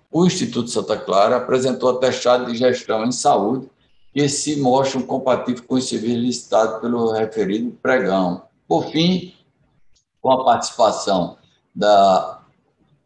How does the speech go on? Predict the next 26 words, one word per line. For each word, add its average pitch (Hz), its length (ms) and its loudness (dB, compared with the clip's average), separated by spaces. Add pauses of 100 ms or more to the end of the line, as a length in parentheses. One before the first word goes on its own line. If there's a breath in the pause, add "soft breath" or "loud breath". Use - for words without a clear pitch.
(120)
quanto - 560 0 (400)
à 104 120 2
participação 113 580 0
de 107 80 0
entidades 98 420 -2
sem 92 120 -6
fins 90 220 -8
lucrativos 90 640 -4
no 87 80 -4
certame, - 800 0 (240)
o 107 80 -16
caso 135 300 4
concreto 120 520 0
amoldou-se 131 920 0 (200)
à 113 200 4
atual 120 440 4
jurisprudência 127 720 -4
do - 40 -10
T 131 180 -2
C 131 220 -2
U, 131 240 2
a 98 100 -2
qual 110 240 2
deixa 113 340 0
assente 101 480 -4
que 90 320 -4